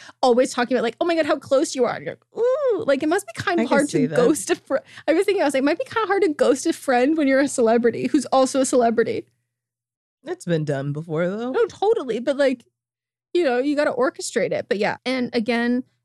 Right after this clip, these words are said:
Speaker 1: everything she's done is problematic. And, like, she has the way of being, <laughs> like, problematic and also, like, really embarrassing. And so, like, it's just so hard to read. And I, part of me wonders if she has, like, a humiliation kink because, like, she has money. She's made a lot of money.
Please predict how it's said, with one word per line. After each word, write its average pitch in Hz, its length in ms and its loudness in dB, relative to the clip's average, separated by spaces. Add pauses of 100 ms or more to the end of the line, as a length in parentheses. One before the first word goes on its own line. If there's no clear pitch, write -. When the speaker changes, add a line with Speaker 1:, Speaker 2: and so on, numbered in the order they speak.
(120)
Speaker 1:
everything 320 420 0
she's 339 180 0
done 214 200 -2
is 233 200 -2
problematic. 240 760 -2
And, 277 160 0
like, 277 120 -2
she 294 140 -4
has 262 260 0
the 392 80 0
way 233 200 0
of 226 140 -2
being, 226 300 0
<laughs> - 100 -12
like, 294 260 0 (540)
problematic 277 520 0
and 285 180 -4
also, 226 240 -2
like, 330 160 -2 (480)
really 262 320 -2
embarrassing. 311 880 -2
And 294 140 -2
so, 302 100 -6
like, 277 240 -2 (320)
it's 294 260 -6
just - 400 -10 (100)
so 269 380 -4
hard 277 180 -2
to 277 120 -6
read. 226 240 0
And 233 100 0
I, 233 160 0 (120)
part 277 200 -2
of 302 80 0
me 330 100 2
wonders 233 420 2
if 233 80 -4
she 226 140 0
has, 196 220 0
like, 220 120 -2
a 233 60 2
humiliation 226 840 0
kink 254 300 0
because, 247 260 0
like, 214 260 2
she - 300 0
has 240 340 0
money. 240 420 4
She's 269 220 0
made 226 280 2
a 226 40 4
lot 226 200 2
of 226 80 0
money. 233 280 2